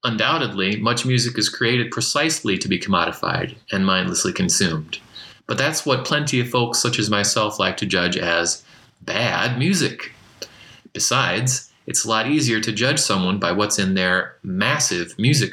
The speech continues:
collection, or far worse, their entire lack thereof, than to snoop on their phone or computer for what they have streamed in the past ten to twenty years. And I must judge.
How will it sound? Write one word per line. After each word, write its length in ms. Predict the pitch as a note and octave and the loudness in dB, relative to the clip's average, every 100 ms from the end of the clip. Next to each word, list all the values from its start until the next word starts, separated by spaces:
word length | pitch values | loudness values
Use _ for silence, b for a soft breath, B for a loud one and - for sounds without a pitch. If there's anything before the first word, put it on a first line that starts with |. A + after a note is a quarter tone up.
| - | -2
collection, 560 | F#2 E2+ - G2+ B2+ - B B B B B - | 0 0 2 2 2 0 B B B B B -8
or 200 | F#2 F2+ | -4 -4
far 320 | - E2 E2 | -2 -2 0
worse, 380 | A#2 G#2 B2 - | 2 2 0 -2
their 200 | F2 E2+ | 0 0
entire 360 | F2 F#2+ E2+ | 0 0 0
lack 400 | F2 F#2+ F#2+ - | 0 0 -2 -4
thereof, 540 | F#2 F2+ C#3 G2+ B2+ - B B B B _ | -4 0 2 0 -2 -8 B B B B _
than 160 | B2 B2+ | 2 4
to 100 | A#2+ | 2
snoop 400 | - D#3 F3+ C3+ | 0 2 0 2
on 140 | B2 | 2
their 120 | A#2+ | 2
phone 440 | A#2 - D#3+ A2 A2 | 0 0 2 2 2
or 100 | G2 | 0
computer 480 | A2 G2+ D#3+ G2+ F#2+ | -2 0 0 2 0
for 160 | - | -2
what 180 | G#2 G2+ | -2 2
they 80 | G#2+ | 2
have 100 | G2 | 2
streamed 420 | - C#3 D3+ A2 | 0 0 2 2
in 100 | F2+ | 2
the 80 | F2 | 0
past 380 | F#2+ F2+ - - | 0 0 -2 0
ten 240 | G#2+ F#2+ | 0 2
to 100 | F#2 | 0
twenty 320 | - F#2 E2+ | 0 -2 0
years. 640 | F2 E2+ D#2+ - - - B B B F#2 | 2 2 0 -2 -2 -2 B B B -8
And 120 | F#2 | -2
I 200 | D#3 F3 | 0 2
must 320 | F3 F#3 - | 0 0 -2
judge. 680 | C#3+ G#3 E3 B2 - - | 0 2 0 0 -4 -6